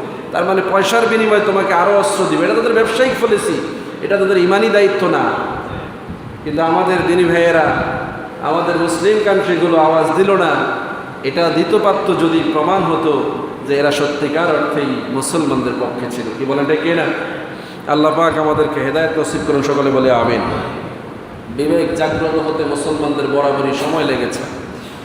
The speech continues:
কঠিন আত্মত্যাগ, শাহাদাতের বিনিময় ছাড়া মুসলমানরা জাগতে সময় লাগে। এটা ইসলাম ধর্মের একটা বড়ত্ব, এটা ছোট কিছু না, এটাকে আমি খাটো করে দেখছি না, কিন্তু এটার মধ্যে ভুলও হয় অনেক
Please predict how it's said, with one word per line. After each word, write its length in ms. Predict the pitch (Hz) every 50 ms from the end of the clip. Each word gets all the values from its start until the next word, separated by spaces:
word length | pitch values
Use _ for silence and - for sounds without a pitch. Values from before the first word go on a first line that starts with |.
| - - - -
কঠিন 360 | - 165 160 175 190 190 185 175
আত্মত্যাগ, 540 | 165 - - - 170 165 160 170 165 156 160 165 - - - - - - - -
শাহাদাতের 640 | - - 170 151 131 170 180 180 175 165 170 170 156
বিনিময় 440 | 147 160 156 160 160 165 170 160 160
ছাড়া 160 | 165 160 156
মুসলমানরা 600 | 143 147 143 - 156 151 151 151 147 143 143 143
জাগতে 380 | 139 143 139 135 - - 147 139
সময় 300 | - - 156 151 151 143
লাগে। 260 | 131 123 - - - - - - - - - - - - - - - - -
এটা 120 | 135 135 160
ইসলাম 420 | 160 160 160 165 185 196 196 - 180
ধর্মের 240 | 180 175 175 175
একটা 180 | 165 151 - -
বড়ত্ব, 520 | 147 143 156 165 160 160 160 156 - 135
এটা 200 | 117 113 - 156
ছোট 120 | 151 185 196
কিছু 360 | 220 196 139 - - - 147
না, 140 | 131 131 151 - - - - - - - - - - -
এটাকে 200 | 135 143 160 160
আমি 120 | 180 185 180
খাটো 280 | - 180 175 170 185 190 190
করে 100 | 190 185
দেখছি 420 | 180 180 180 180 180 180 - 190
না, 120 | 175 160 143
কিন্তু 280 | - 151 151 147 170
এটার 240 | 170 156 156 175 170
মধ্যে 240 | 165 170 175 170 170
ভুলও 280 | 147 139 160 185 190 190
হয় 200 | 175 156 156 147
অনেক 200 | 143 139 135